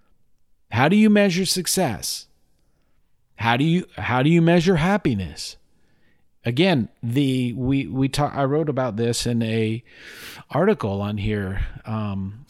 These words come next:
on this website, Mind for Life, and I'll, I'll reference that, but I believe it's, um,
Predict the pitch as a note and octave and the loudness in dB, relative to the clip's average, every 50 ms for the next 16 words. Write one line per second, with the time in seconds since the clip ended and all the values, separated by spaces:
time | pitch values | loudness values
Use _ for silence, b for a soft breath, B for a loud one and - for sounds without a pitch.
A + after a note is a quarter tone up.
0 | - - A#2 A#2 A2+ A2 G#2+ G#2 - - G#2 G#2+ A#2 A#2+ - - G2+ F#2+ F#2 F2+ | -8 -6 -4 -2 -2 -2 -2 -2 -4 -4 -4 -4 -4 -6 -6 -4 -4 -4 -4 -4
1 | E2 C#2 F#2+ G2 G2+ G2+ G2+ G2+ - - G#2 F#2+ G2 G#2 G#2+ G#2+ - A#2 G#2 G2 | -6 -6 -4 -4 -2 -2 -2 -4 -6 -6 -6 -6 -4 -4 -4 -4 -4 -4 -4 -6
2 | F2+ - - A#2 A2+ G#2+ - A#2 A2+ G#2 A2 B2 - - G#2 G2 - - - F#2 | -6 -8 -8 -8 -8 -8 -6 -6 -4 -4 -4 -4 -4 -6 -8 -8 -8 -8 -8 -8
3 | F#2 E2+ F#2+ G2+ G2+ G#2 G2+ A2+ A2+ B2 C3 B2+ G2 - - - - - B B | -8 -6 -6 -6 -6 -6 -6 -6 -6 -6 -6 -6 -6 -6 -8 -10 -10 -10 B B
4 | B B B B B B - B2 A2 G#2+ G#2 G2+ F#2+ F2+ | B B B B B B -8 -6 -4 -2 -2 -2 -4 -4